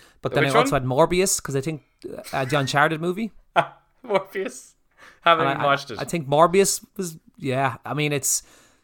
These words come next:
Speaker 1: I, I think we talked about it before in this as well. It's, you know, it's gonna be bad, and it's bad. But then again, I mean, it, it's always, it's always Black Adam. So I don't, I don't know if I can choose between Black Adam and Morbius.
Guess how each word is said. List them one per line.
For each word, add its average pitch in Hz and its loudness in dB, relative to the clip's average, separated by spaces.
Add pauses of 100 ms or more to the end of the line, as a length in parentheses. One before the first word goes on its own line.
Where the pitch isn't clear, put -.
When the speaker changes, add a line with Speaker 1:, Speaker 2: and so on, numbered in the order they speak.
(160)
Speaker 1:
I, - -4
I 120 -8
think 185 0
we 165 -2
talked 156 2
about 165 4
it 156 0
before 165 4
in 160 4
this 156 -2
as 131 -4
well. 151 2
It's, 120 -6
you 160 2
know, 196 6
it's 196 0
gonna 139 -2
be 131 0
bad, 127 2
and 143 0
it's 170 0
bad. 185 4 (380)
But 190 2
then 202 4
again, 196 2
I 160 2
mean, 170 0 (320)
it, - -16
it's - -2
always, 175 2
it's 160 -2
always 180 2
Black 185 6
Adam. 160 4
So - -4
I 151 -2
don't, 180 4
I 147 -2
don't 196 4
know 202 4
if 185 2
I 170 4
can 151 -2
choose 160 2 (380)
between 165 4
Black 143 4
Adam 143 4
and 127 0
Morbius. 120 0